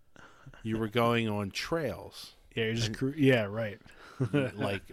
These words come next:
Speaker 1: nice rail trails and parks and stuff like that. And, like, we're not, we're not going to do jumps and stuff. Like, we're not
Speaker 2: <laughs>
Speaker 1: nec-, and we're not even necessarily mountain biking with these things, even though you can with some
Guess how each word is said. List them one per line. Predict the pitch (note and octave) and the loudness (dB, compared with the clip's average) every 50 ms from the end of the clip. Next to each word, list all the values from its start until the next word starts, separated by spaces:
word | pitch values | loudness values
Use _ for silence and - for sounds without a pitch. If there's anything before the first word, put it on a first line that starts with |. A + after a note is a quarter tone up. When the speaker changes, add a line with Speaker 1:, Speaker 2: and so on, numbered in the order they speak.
| C#3 G#2 | -6 -4
Speaker 1:
nice | A2 G#2 G#2 G#2+ G#2 G#2 - - - - - - - - - - | -4 -4 -4 -4 -4 -4 -4 -4 -4 -4 -6 -8 -12 -18 -10 -4
rail | G2+ A2 A#2+ A#2+ A#2+ A#2 | -2 0 2 2 0 0
trails | - - - B2+ A#2+ A#2+ A#2+ A#2 A#2 A#2 A#2 A#2 A#2 A2+ G#2+ G#2+ - | -2 -4 -2 0 2 2 2 2 2 2 0 0 0 -2 -4 -8 -12
and | - F2 F2 F2+ - | -10 -10 -10 -6 -4
parks | - - - D3 C#3+ C3+ C3+ - - - - - - | -4 -2 0 0 0 -2 -2 -6 -10 -12 -12 -12 -12
and | G#2+ G#2 - | -12 -10 -10
stuff | - - B2 A2+ - - | -8 -8 -8 -8 -8 -6
like | A#2 A2 G#2 - | -6 -6 -6 -6
that. | - G#2 G2+ G2+ G2 F#2+ G2 F#2+ - | -6 -4 -2 -2 -2 -2 -4 -6 -8
And, | G#2+ G#2 G#2 | -10 -8 -6
like, | G2+ F#2+ - - - - - - - - - - - - - - - - - | -6 -4 -4 -4 -4 -6 -8 -8 -12 -16 -18 -20 -20 -20 -20 -20 -14 -10 -6
we're | A2 | -4
not, | A2+ A2 G#2 - - - | -4 -4 -6 -8 -10 -6
we're | A2 A#2+ | -4 -2
not | A#2+ B2+ A2+ - | -2 -2 -4 -6
going | - A#2 A2+ A#2 A#2 G#2+ | -6 -4 -4 -2 -2 -4
to | G#2 F#2 | -6 -6
do | - G#2+ G2 | -6 -6 -6
jumps | G2 - G#2 G2+ A2 A2 - - F#2+ | -6 -8 -8 -8 -8 -10 -10 -12 -12
and | E2+ - | -12 -12
stuff. | - - - C#2+ - - - - | -12 -12 -12 -12 -16 -16 -16 -14
Like, | - F#2 F2 - | -14 -14 -14 -12
we're | G2+ G2+ | -10 -6
not | G#2+ A2+ A2 - - - - | -6 -6 -6 -8 -10 -10 -8
Speaker 2:
<laughs> | G#2 G2+ - | -8 -8 -6
Speaker 1:
nec-, | G#2+ A#2 A#2 A2 - - - | -4 -4 -4 -4 -6 -6 -6
and | A#2 A2+ A#2+ | -6 -4 -2
we're | A#2+ | -2
not | B2+ C3 A#2+ | -2 -2 -2
even | A2+ A2+ | -2 -2
necessarily | A2+ G#2 - - A2 G#2 G2 | -4 -4 -4 -4 -6 -6 -6
mountain | F#2 F2 F2+ F2+ A#2+ - F#2+ F#2+ | -8 -8 -8 -10 -10 -10 -12 -14
biking | - F#2 E2+ E2 - D#2 D#2+ E2 | -12 -12 -12 -14 -16 -16 -16 -16
with | E2+ - | -16 -14
these | - E2+ D#2+ - - | -14 -14 -14 -14 -16
things, | - C2+ - - - | -16 -18 -18 -16 -12
even | G#2+ A#2 A#2+ | -10 -8 -6
though | G#2 G2 | -6 -6
you | F#2+ F2+ | -6 -8
can | - - B2 A#2+ G#2+ | -8 -8 -8 -6 -6
with | F2+ - | -8 -10
some | - - - | -12 -14 -16